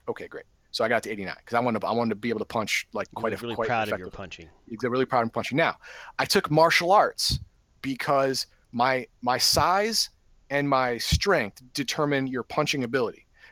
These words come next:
Speaker 1: And since they're both exactly average,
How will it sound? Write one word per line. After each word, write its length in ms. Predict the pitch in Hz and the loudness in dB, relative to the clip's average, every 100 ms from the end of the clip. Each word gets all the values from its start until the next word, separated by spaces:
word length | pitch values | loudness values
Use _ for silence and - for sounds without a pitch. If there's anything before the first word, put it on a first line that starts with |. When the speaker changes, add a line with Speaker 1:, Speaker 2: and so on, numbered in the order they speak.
| - | -8
Speaker 1:
And 120 | 123 | -4
since 220 | - 147 - | -2 0 2
they're 140 | 143 | 4
both 440 | 123 160 160 - - _ _ - | 6 6 6 0 -18 _ _ -8
exactly 680 | 131 117 139 151 - 160 | -8 -2 -2 -2 0 0
average, 580 | 120 143 156 196 190 - | 2 2 4 2 0 -8